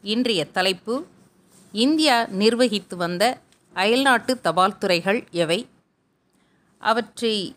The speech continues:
எத்தனை ஆண்டுகள் நிர்வகித்து வந்தன? ஏன் நிர்வகித்து வந்தன? அதற்கான சாத்தியக்கூறுகள் என்ன இந்தியாவில் இருந்தன என்பன போன்ற பல தகவல்களை உங்களோடு பகிர்வது முனைவர் ஸ்டெல்லா மதியழகன்.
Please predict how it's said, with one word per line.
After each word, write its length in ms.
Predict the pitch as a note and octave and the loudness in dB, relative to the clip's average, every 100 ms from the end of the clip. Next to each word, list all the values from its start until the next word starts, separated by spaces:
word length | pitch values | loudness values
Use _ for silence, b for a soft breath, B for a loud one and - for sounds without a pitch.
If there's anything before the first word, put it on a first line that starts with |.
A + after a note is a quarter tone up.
| - | -10
எத்தனை 440 | F#3+ - D#4 D#4 | -8 -2 0 2
ஆண்டுகள் 560 | A3+ G3+ A3 A3+ G3+ F#3+ | 4 2 2 2 2 2
நிர்வகித்து 680 | F#3+ G3 G3 F3+ - E3+ | 0 -2 -2 -4 -6 -6
வந்தன? 380 | E3 E3 E3+ A#3+ - | -4 -2 -2 -6 -10
ஏன் 400 | E3 F#3+ A#3 B3+ | -4 2 2 2
நிர்வகித்து 600 | G#3+ F#3 F3+ F3 - E3 | -2 -4 -4 -4 -6 -6
வந்தன? 320 | D3+ D#3 D#3+ B3+ _ _ _ - | -4 -4 -6 -10 _ _ _ -8
அதற்கான 840 | F#3+ G#3+ - G3+ A3 G3 E3 D3 - - - | -4 -4 -2 -4 -2 -4 -6 -8 -14 -8 -4
சாத்தியக்கூறுகள் 800 | F#3+ A#3+ A3+ G3+ F3+ F3 G3+ F3+ | -2 -2 -4 -4 -4 -2 -4 -2
என்ன 380 | F#3+ A#3+ G3+ - | -2 -4 -4 -10
இந்தியாவில் 540 | - F3 F#3+ F#3 F3+ D#3 | -10 -6 -2 -4 -4 -6
இருந்தன 480 | F3 F3 D#3+ B3+ - _ | -4 -4 -6 -8 -10 _
என்பன 380 | - F#3+ F#3 F3 | -10 -8 -4 -6
போன்ற 320 | F3 G#3+ F3+ | -6 -8 -8
பல 260 | D#3+ A3 C4 | -8 -4 -4
தகவல்களை 640 | C4 F3 F#3 F3 G3+ C#4 - | -4 -6 -4 -6 -6 -8 -10
உங்களோடு 460 | G3 F#3+ F#3+ A3 G#3+ | -12 -6 -4 -6 -6
பகிர்வது 500 | F3+ F3 F3 F3 C#4+ G4+ _ | -8 -6 -6 -8 -10 -14 _
முனைவர் 360 | F3+ F3+ E3 D#3 | -6 -4 -6 -8
ஸ்டெல்லா 440 | - - D3+ D#3 | -8 -6 -4 -4
மதியழகன். 600 | D3+ D3 D3+ C3+ C#3 - | -6 -8 -8 -8 -8 -12